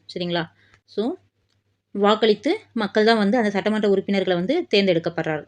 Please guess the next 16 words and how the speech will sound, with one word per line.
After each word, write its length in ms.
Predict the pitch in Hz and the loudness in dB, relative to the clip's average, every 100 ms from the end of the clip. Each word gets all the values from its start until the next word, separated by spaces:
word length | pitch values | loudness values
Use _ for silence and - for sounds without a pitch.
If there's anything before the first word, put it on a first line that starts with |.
| - | -12
சரிங்களா? 320 | 175 170 165 165 - - _ _ _ _ | -8 -6 -6 -8 -18 -20 _ _ _ _
சட்டமன்ற 400 | 220 254 311 302 302 | -4 2 4 6 6
தேர்தலில் 440 | 240 220 226 233 | 6 6 4 6
போட்டியிடும் 380 | 233 233 220 196 | 6 6 4 4
ஒருவர் 240 | 170 262 - | 0 0 -2
இருபத்தைந்து 520 | 220 277 294 254 233 | 0 0 2 2 4
வயது 220 | 202 233 | 4 4
நிரம்பியவரா 480 | 214 208 214 202 196 | 2 2 2 2 0
இருக்கணும். 260 | 185 170 160 | -2 -8 -8
சரிங்களா? 300 | 185 175 180 170 - - | -8 -2 -2 -4 -10 -14
So, 100 | - 185 | -4 -2
சட்டமன்றத்துக்கும் 880 | 202 175 294 294 240 220 175 247 427 _ | -2 0 4 4 4 2 0 0 0 _
சி 180 | - 262 | 0 4
எம் 180 | 277 269 | 6 4
போஸ்ட்டுக்கும் 560 | 254 214 - 214 233 226 | 2 0 0 0 0 0
வந்து 240 | 185 202 | 0 -2